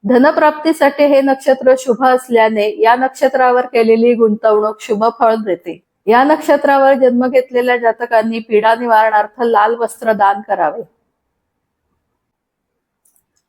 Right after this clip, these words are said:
हा व्हिडिओ तुम्हाला कसा वाटला हे कमेंट्सद्वारे जरूर कळवा.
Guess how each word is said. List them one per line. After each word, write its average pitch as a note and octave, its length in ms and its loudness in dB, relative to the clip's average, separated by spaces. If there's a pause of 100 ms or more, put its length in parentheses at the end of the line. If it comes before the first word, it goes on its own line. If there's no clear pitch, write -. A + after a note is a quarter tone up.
(120)
हा C4 120 2
व्हिडिओ C#4+ 300 2
तुम्हाला C4+ 400 2
कसा C4 320 -2
वाटला A#3+ 300 0
हे B3 160 -4
कमेंट्सद्वारे A3+ 760 -2
जरूर A3 260 2
कळवा. G3 380 0